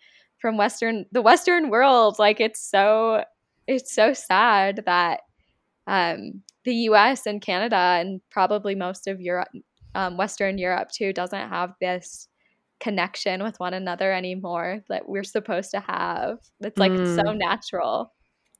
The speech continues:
Speaker 2: I know, right? And it's, like, not even those countries. It's pretty much most of the world, apart from places like Tulum, where even in Tulum itself, not everyone is getting to experience that magic unless they're going out to seek it, right?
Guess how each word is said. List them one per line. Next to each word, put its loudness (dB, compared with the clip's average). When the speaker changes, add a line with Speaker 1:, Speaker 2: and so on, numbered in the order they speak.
Speaker 2:
I 10
know, 10
right? 12
And 10
it's, 4
like, 10
not 10
even 4
those 4
countries. 0
It's -6
pretty 10
much 10
most 8
of 2
the 6
world, 8
apart 6
from 4
places 0
like 10
Tulum, 6
where 10
even 10
in 10
Tulum 8
itself, 8
not 6
everyone 6
is 4
getting 6
to -4
experience 6
that 10
magic 8
unless 6
they're 8
going 8
out 6
to -10
seek 2
it, 4
right? 6